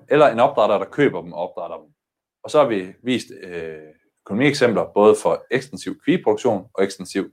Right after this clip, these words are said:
studeproduktion for begge opdrættereksempler. Indkøbspris og transport, den er sat til nul, når du selv har dem, så det er jo internt på bedriften, men opdrætteren har vi sat en, en indkøbspris ind, plus en transport på hundrede og tres kroner, så det er tretten hundrede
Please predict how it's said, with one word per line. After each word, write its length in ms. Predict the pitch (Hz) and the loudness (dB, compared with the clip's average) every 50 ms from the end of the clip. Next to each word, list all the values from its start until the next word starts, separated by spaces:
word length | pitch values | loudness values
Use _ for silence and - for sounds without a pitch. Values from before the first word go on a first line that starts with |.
| _ _ _ | _ _ _
studeproduktion 580 | - 127 135 135 - 95 87 - 101 90 - | 0 0 0 2 0 -2 0 0 0 0 0
for 100 | - 82 | -2 -4
begge 360 | - - 98 101 98 98 85 - _ _ _ _ _ _ _ | -2 0 0 0 0 0 -4 -6 _ _ _ _ _ _ _
opdrættereksempler. 840 | - 104 101 - 92 82 85 85 82 80 - 90 87 87 - - - _ _ _ _ _ _ _ _ _ _ _ _ _ _ _ _ _ _ _ _ _ _ _ _ _ _ _ _ _ _ _ _ _ _ _ _ _ _ _ _ _ _ - | -4 -2 -2 0 2 0 2 0 -2 -4 -6 -8 -10 -10 -12 -18 -20 _ _ _ _ _ _ _ _ _ _ _ _ _ _ _ _ _ _ _ _ _ _ _ _ _ _ _ _ _ _ _ _ _ _ _ _ _ _ _ _ _ _ 2
Indkøbspris 480 | 180 202 208 170 - - 165 151 131 | 4 4 4 4 4 4 4 4 4
og 60 | 113 | 4
transport, 540 | - 123 120 120 - 143 160 185 180 175 - | 2 0 0 2 4 6 6 6 4 2 0
den 80 | 143 139 | 0 2
er 40 | 135 | 4
sat 180 | 143 143 143 | 4 2 2
til 100 | - 120 | 2 4
nul, 200 | 120 131 151 151 | 4 4 4 4
når 120 | 120 104 95 | 2 0 -2
du 60 | 90 | 0
selv 340 | - - 151 143 147 - - | 2 4 4 4 2 -2 0
har 220 | - 147 - - | 2 2 2 2
dem, 120 | 98 90 | 0 -6
så 120 | - - 104 | -8 -8 -8
det 240 | 90 - - _ 131 | -8 -10 -4 _ 4
er 40 | |
jo 140 | 135 120 123 | 6 6 6
internt 280 | 147 143 147 117 104 - | 4 2 2 0 0 0
på 60 | 98 | -4
bedriften, 600 | 87 98 - 113 165 - - - 101 95 92 - _ | -6 0 2 2 2 2 0 -8 -14 -14 -16 -16 _
men 140 | 117 113 113 | -10 -8 -2
opdrætteren 460 | 117 139 - - 131 117 113 104 95 | 0 0 0 4 4 4 4 2 0
har 120 | 92 95 90 | -2 -8 -10
vi 80 | 87 | -10
sat 200 | - - 95 92 - | -8 -8 -8 -8 -8
en, 360 | 101 92 95 90 90 87 87 _ _ - | -10 -14 -14 -14 -16 -20 -20 _ _ -18
en 220 | 92 92 95 - | -16 -16 -12 -8
indkøbspris 520 | 127 156 160 - - - - 147 123 107 | -6 -6 -4 -4 -6 -2 2 2 2 4
ind, 220 | 127 131 135 - - | 2 0 -2 -2 -2
plus 220 | - 147 147 147 - | 0 0 0 0 -4
en 140 | - 101 | -12 -14
transport 560 | - - 95 92 _ - 123 127 127 - - - | -14 -14 -14 -12 _ 2 4 4 4 2 0 -4
på 120 | 98 92 | -6 -4
hundrede 180 | 110 117 110 98 | -2 -2 0 2
og 40 | |
tres 140 | 120 123 123 | 2 2 2
kroner, 460 | - - 135 147 156 139 110 - _ _ _ _ _ _ _ _ _ _ _ _ | 2 0 0 0 0 0 -2 -4 _ _ _ _ _ _ _ _ _ _ _ _
så 100 | - 117 | -2 2
det 140 | 117 127 123 | 4 6 4
er 100 | 117 120 | 4 4
tretten 300 | - 127 127 - - 95 | 2 0 0 0 -2 -10
hundrede 480 | 98 110 113 107 101 92 85 85 87 | -6 0 2 2 2 2 0 -4 -10